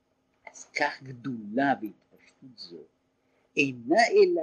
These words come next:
להוות כל הנמצאים, אבל היא לא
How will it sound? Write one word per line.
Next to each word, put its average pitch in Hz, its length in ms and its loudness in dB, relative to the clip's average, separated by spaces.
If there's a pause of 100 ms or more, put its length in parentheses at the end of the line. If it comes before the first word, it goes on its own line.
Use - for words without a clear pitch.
(140)
להוות 165 760 2
כל 190 260 -2
הנמצאים, 208 720 -2 (540)
אבל 165 260 4 (100)
היא 143 340 -20
לא 247 240 4